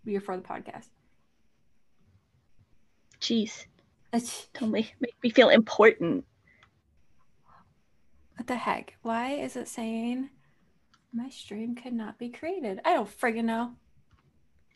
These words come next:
Speaker 2: I don't know.
Speaker 1: I don't know. Okay, whatever. I'm not doing it on YouTube, apparently. Apparently, I'm not doing it on YouTube.
Speaker 2: Okay.
Speaker 1: Hey, uh, hey, hey, TikTokers. I'm on TikTok.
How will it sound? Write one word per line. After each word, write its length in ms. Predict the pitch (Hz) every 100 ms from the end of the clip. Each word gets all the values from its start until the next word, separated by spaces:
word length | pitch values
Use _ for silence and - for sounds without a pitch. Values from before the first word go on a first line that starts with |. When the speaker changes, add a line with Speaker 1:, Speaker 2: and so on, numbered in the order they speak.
| -
Speaker 2:
I 80 | 320
don't 160 | 392
know. 300 | 381 392 403 - _ _ -
Speaker 1:
I 160 | 233
don't 120 | 240
know. 140 | 226 214
Okay, 240 | 247 214 -
whatever. 280 | 233 196 175
I'm 100 | 220
not 140 | 196
doing 140 | 202 196
it 100 | 190
on 120 | 196
YouTube, 320 | 185 208 185
apparently. 480 | 190 196 - 202 202 - - 294
Apparently, 340 | 392 440 370
I'm 60 | 359
not 120 | 339
doing 160 | 330 320
it 40 |
on 100 | 320
YouTube. 80 | 247
Speaker 2:
Okay. 200 | - -
Speaker 1:
Hey, 320 | - 311 - - -
uh, 80 | - - - _ _ _ _ _ _ _ _ _ _ _
hey, 440 | - 269 240 233 -
hey, 160 | - 233
TikTokers. 680 | 220 185 180 180 180 - - - - - -
I'm 140 | 262
on 140 | 254
TikTok. 380 | 240 170 - -